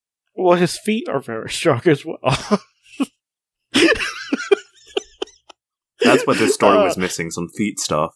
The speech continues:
Speaker 2: <laughs>
Speaker 1: Yeah. Uh, well, um,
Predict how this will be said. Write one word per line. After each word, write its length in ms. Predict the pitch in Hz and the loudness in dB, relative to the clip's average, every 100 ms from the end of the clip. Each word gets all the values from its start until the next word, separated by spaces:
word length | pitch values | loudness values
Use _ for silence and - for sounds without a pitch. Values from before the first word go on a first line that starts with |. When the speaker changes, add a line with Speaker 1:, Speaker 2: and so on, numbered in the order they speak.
| _ | _
Speaker 2:
<laughs> 680 | - - - - - - - 269 _ _ _ _ - - 254 _ _ _ 196 | -6 -6 -6 -10 -12 -8 0 0 _ _ _ _ -14 -2 -2 _ _ _ 0
Speaker 1:
Yeah. 260 | 170 139 - _ _ - - - - _ _ _ _ - | 2 2 -2 _ _ -12 -12 -14 -16 _ _ _ _ -2
Uh, 380 | 202 202 190 185 | 0 2 0 -2
well, 500 | - 190 196 185 - | -2 0 2 0 0
um, 480 | 180 175 165 160 | -2 -2 -4 -10